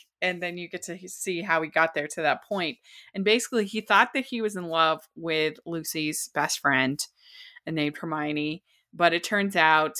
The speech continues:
he realizes that he's actually in love with Lucy.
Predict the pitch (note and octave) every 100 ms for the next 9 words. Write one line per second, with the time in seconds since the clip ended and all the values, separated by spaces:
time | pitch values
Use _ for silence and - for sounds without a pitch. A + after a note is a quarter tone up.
0 | - - E3+ D#3+ D3+ D3 D3 - _ -
1 | D#3+ D#3 D3 D3 C#3+ D3+ D3 - - -
2 | D3+ C#3+ - C#3+ D3+ - D3+ D#3 D#3 D#3
3 | D3+ C3+ C#3+ - - C#3+ B2 C3 - -
4 | _ _ _ _ _ - - D3 - -
5 | - F#3+